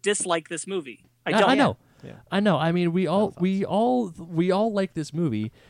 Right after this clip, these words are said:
Speaker 2: and I know we have negatives. I mean, I have negatives, but I'm not here for all that stuff. Oh, the real world, the love story, sh-, it has to be there because it's in the book. I'm here for the oasis. I'm here for the spectacle. I'm here for the visuals, and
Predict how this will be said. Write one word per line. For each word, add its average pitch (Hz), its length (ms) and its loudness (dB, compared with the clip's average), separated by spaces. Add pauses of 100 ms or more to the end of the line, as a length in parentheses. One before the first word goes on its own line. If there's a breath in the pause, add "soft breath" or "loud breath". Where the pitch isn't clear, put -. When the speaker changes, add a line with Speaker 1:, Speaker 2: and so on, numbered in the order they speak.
(240 soft breath)
Speaker 2:
and 151 160 -2
I 151 80 -2
know 170 180 0
we 190 160 -2
have 165 200 0
negatives. 120 340 -4
I 190 80 -2
mean, 233 160 -2
I 233 240 -4
have 151 240 -2
negatives, 101 560 -8 (400 soft breath)
but 196 380 0 (440)
I'm 220 220 0
not 240 160 0
here 202 320 -6
for 175 160 -2
all 165 220 2
that 156 100 -2
stuff. 127 300 -4
Oh, 151 180 0
the 143 100 0
real 175 200 0
world, 190 260 2
the 113 80 -4
love 170 160 -2
story, 175 340 -2
sh-, - 140 -14
it - 80 -10
has 185 220 0
to 170 80 -8
be 175 100 0
there 170 140 2
because 160 280 -2
it's - 120 -10
in 165 80 0
the 156 60 0
book. 151 300 -2
I'm 180 160 -4
here 185 280 -4
for 156 180 -8
the 139 160 -2
oasis. 113 640 -6
I'm 160 160 -4
here 175 320 -4
for 165 180 -6
the 147 100 -4
spectacle. 131 680 -6
I'm 127 160 -4
here 170 160 -6
for 165 100 -6
the 139 140 -2
visuals, 110 560 -4
and 147 120 -8